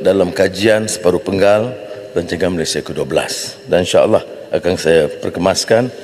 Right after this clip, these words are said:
dan perjelaskan dalam belanjawan madani, uh, Jumaat ini. Uh, Goping membangkitkan soal keperluan menjana dom-, uh, pelaburan domestik yang lebih segar.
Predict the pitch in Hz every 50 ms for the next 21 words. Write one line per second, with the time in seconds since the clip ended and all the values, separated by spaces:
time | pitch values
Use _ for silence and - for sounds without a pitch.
0 | - - - - - - - 87 85 80 - 82 73 71 87 90 92 87 - -
1 | - 98 101 95 82 82 85 80 87 95 - - - - - - - - - -
2 | - - - - - - - 92 92 92 92 92 90 87 85 82 80 82 90 92
3 | 92 92 92 90 80 - - - - - - - 69 71 71 - - - - -
4 | - - - - 98 90 80 85 - - - 73 - - - - - - - -
5 | - - - - - - - - - - - - _ _ - - - - - -
6 | - - - - - - - - - - - - - - - - - - - 71
7 | 95 110 - - 160 170 175 160 131 113 95 85 95 87 - 104 92 101 117 117
8 | - 95 80 - 101 113 123 135 131 - - - - - - - - - - 98
9 | - - 220 113 117 135 135 139 143 147 147 143 131 - 90 98 98 95 85 92
10 | 101 117 123 127 131 131 131 120 - - - - - - - - - - - -
11 | - - - - - 101 95 98 98 - 95 90 92 92 82 80 - - - 98
12 | 104 104 113 110 104 110 101 90 95 101 110 117 113 - - 123 - - - -
13 | 85 87 87 87 85 87 - - 87 87 87 71 62 -